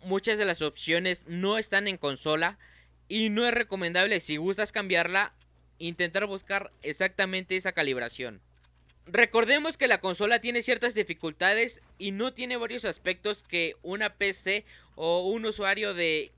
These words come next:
cualquier computador pueda tener. Como parte extra, simplemente me gustaría agregar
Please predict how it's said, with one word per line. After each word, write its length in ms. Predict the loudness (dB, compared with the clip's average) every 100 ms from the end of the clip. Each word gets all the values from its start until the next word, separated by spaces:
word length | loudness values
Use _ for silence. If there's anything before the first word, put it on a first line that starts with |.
| _
cualquier 460 | 0 0 0 -2 -2
computador 580 | -6 -6 -4 -2 -2 -6 -20 -20 _ _
pueda 300 | 2 6 6
tener. 360 | 4 -2 -2 -6 -14 -20 _ _ _ _ _ 6
Como 300 | 8 8 6
parte 460 | 4 4 0 -2 2
extra, 540 | 2 4 4 4 2 -8 -4
simplemente 540 | 0 2 2 2 0
me 100 | 0
gustaría 400 | -2 2 6 6
agregar 720 | 6 2 4 2 4 4 2